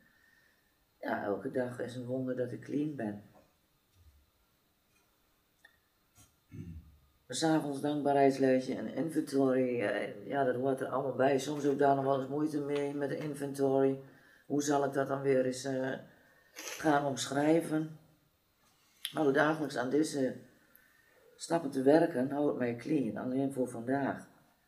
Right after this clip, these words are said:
En ik ben, ja, ik ben verantwoordelijk voor mijn ziekte. Niet verantwoordelijk voor mijn ziekte, maar wel voor mijn herstel. En daar ben ik dagelijks dankbaar voor. En ben dankbaar voor deze community die ik heb leren kennen, die ik heb mogen leren kennen.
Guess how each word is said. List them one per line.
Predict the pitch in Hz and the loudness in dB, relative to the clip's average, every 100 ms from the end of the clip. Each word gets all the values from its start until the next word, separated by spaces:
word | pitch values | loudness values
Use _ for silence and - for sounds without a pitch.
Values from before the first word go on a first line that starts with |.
| - - _ _ - | -18 -18 _ _ -10
En | 113 | -6
ik | 127 | -4
ben, | 127 123 110 - | -2 -4 -4 -4
ja, | 139 113 | -2 0
ik | |
ben | 123 - | 0 0
verantwoordelijk | 147 135 151 170 165 | 0 0 2 2 0
voor | 131 | -4
mijn | 117 110 | -4 -6
ziekte. | 117 110 - 107 104 _ _ _ _ _ _ _ _ _ _ _ _ _ _ _ - _ _ _ | -8 -10 -10 -10 -12 _ _ _ _ _ _ _ _ _ _ _ _ _ _ _ -20 _ _ _
Niet | - 151 - | -4 -4 -4
verantwoordelijk | - 131 120 104 - | -6 -8 -6 -8 -10
voor | 104 | -12
mijn | 95 | -12
ziekte, | - 82 95 | -14 -14 -12
maar | 98 | -6
wel | 117 135 | -2 -2
voor | 135 107 | -4 -6
mijn | 107 | -4
herstel. | 104 101 - 127 98 - - | -6 -6 -2 -2 -2 -8 -20
En | - | -10
daar | 101 110 | -8 -6
ben | 110 107 | -6 -6
ik | 101 - 95 95 | -8 -12 -18 -12
dagelijks | 107 101 104 101 98 | -6 -6 -6 -10 -8
dankbaar | 101 127 104 92 | -8 -6 -6 -8
voor. | - 98 90 - - _ _ _ _ _ _ - | -10 -14 -14 -16 -20 _ _ _ _ _ _ -16
En | 113 | -8
ben | 104 104 92 - | -4 -4 -4 -8
dankbaar | 120 117 110 117 110 | -6 -4 -2 -2 -2
voor | 110 107 | -6 -6
deze | 113 107 110 107 107 107 - | -6 -6 -6 -4 -6 -8 -14
community | - 120 123 135 123 - 113 107 | -14 -6 -2 -2 -2 -8 -10 -8
die | 110 | -8
ik | 107 | -6
heb | 117 113 | -8 -6
leren | 113 107 104 | -4 -4 -6
kennen, | - 127 107 101 | -6 -4 -6 -8
die | 101 | -8
ik | 104 | -6
heb | 104 | -6
mogen | 104 120 131 120 | -4 -4 -4 -6
leren | 107 104 - | -6 -6 -8
kennen. | 104 101 95 95 | -8 -8 -10 -14